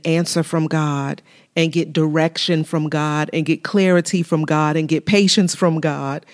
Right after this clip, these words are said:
and all of these things. Because the word tells us in Romans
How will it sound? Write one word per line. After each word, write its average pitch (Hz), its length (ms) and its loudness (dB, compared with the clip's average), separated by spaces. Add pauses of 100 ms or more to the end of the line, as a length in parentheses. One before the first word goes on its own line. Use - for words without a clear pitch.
(340)
and 165 140 -2 (100)
all 185 260 4
of 190 80 2
these 175 300 -2
things. 131 600 -4 (400)
Because 175 400 0
the 165 120 0
word 175 400 2
tells 170 400 -2
us 156 200 -2
in 156 100 -2
Romans 151 440 -4